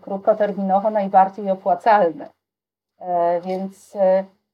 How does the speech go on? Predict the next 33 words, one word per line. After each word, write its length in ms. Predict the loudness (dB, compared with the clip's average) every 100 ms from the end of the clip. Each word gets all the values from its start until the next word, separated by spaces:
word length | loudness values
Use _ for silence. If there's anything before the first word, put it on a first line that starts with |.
| _ -14 -8 -2
to 120 | 0
jest 220 | 0 -4
jedna 340 | -6 -2 -2
rzecz. 420 | -2 -6 -10 -12 -2
E, 380 | 0 0 -4
d-, 180 | -10 -10 -12
dbajcie 500 | 0 2 2 0 -4
o 60 |
to, 140 | -2 -6
żeby 220 | -8 -14
sprawdzić 720 | -4 0 0 -2 -20 -20 -18 -12
niewiedzeni, 880 | -6 -6 -6 -6 -4 -4 -6 -8 -8 -8
e, 280 | -8 -8 -10
employer 500 | -10 -4 -2 -2 -4
brandingiem. 720 | -6 -10 -10 -14 -14 -16 -18 -20 _ _ _ _
E, 140 | -20 -10
ponieważ 420 | -6 -2 -2 -2
jednak, 420 | -6 -4 -4 -4 -2
e, 280 | 2 2
na 140 | 0 -2
koniec 380 | -2 -2 -6 -6
marka 280 | -4 -4
to 100 | -6
spełniona 520 | -6 -8 -6 -4 -4 -6
obietnica, 520 | -6 -14 -16 -6 -4
a 60 |
employer 560 | -2 -6 -2 -2 -2 -6
branding 460 | -8 -8 -8 -12 -14 -16
w 100 | -12
naszym 300 | -12 -12 -4
kraju 300 | -2 -2 -4
ma 160 | -10
więcej 420 | -8 -10 -10 -12